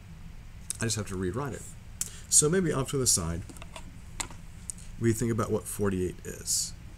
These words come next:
So if you do a factor tree for forty-eight, we've got two times twenty-four,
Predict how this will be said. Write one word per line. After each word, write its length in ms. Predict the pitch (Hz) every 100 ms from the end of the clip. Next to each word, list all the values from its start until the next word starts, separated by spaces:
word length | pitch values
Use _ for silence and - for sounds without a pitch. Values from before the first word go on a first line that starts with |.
| - - - -
So 160 | - 113
if 40 |
you 80 | 101
do 200 | 101 143
a 40 | 127
factor 320 | 123 120 117
tree 180 | - 107
for 120 | 101
forty-eight, 640 | - 107 90 80 - - - - - - - - - - - - - -
we've 180 | 113 107
got 360 | 104 98 -
two 180 | - 107
times 280 | 95 85 87
twenty-four, 720 | - - - 147 147 143 139